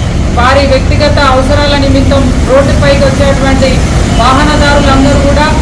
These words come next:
వాళ్ళు రోడ్డుపైకి వచ్చిందంటే మళ్ళీ ఇంటికి వెళ్ళే వరకు కూడా గ్యారంటీ లేని జీవితాలు రామగుండం నియోజకవర్గంలో ఉన్న ప్రజలు, స్టూడెంట్స్ అందరూ కూడా ఎదుర్కొంటా ఉన్నారు.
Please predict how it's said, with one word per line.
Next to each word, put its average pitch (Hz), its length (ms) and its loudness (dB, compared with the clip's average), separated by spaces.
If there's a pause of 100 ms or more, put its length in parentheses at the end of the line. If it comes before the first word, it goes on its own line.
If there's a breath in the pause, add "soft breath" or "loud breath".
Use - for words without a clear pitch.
(340)
వాళ్ళు 269 200 0 (100)
రోడ్డుపైకి 294 560 0
వచ్చిందంటే 277 580 0 (420)
మళ్ళీ 277 200 0 (100)
ఇంటికి 269 380 -2
వెళ్ళే 285 280 0
వరకు 285 280 0
కూడా - 200 0 (340)
గ్యారంటీ 277 520 0
లేని 269 260 0
జీవితాలు - 520 0 (280)
రామగుండం 262 520 0 (100)
నియోజకవర్గంలో 254 720 0
ఉన్న 233 120 -2 (120)
ప్రజలు, 269 380 0 (580)
స్టూడెంట్స్ 277 480 0
అందరూ 277 320 0
కూడా 277 120 0 (120)
ఎదుర్కొంటా 269 460 0 (100)
ఉన్నారు. 262 260 -2